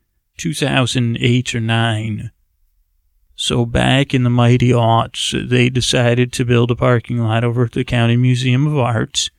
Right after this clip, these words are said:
And, of course, they wanted to do it the right way. So they started digging, and when they found, uh,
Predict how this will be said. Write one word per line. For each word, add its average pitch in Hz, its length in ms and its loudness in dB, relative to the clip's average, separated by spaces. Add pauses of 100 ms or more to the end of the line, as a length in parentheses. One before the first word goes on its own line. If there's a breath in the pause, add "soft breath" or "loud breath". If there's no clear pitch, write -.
(1160)
And, 131 280 4
of 131 80 -2
course, 175 260 2
they 143 80 2
wanted 139 340 2
to 131 100 -4
do 123 140 2
it 120 100 0
the 127 80 -2
right 120 220 0
way. 120 220 -2
So 135 220 -2
they 131 180 2
started 131 400 2
digging, 123 420 2
and 113 220 0
when 117 140 0
they 123 160 0
found, 123 580 2
uh, 120 540 0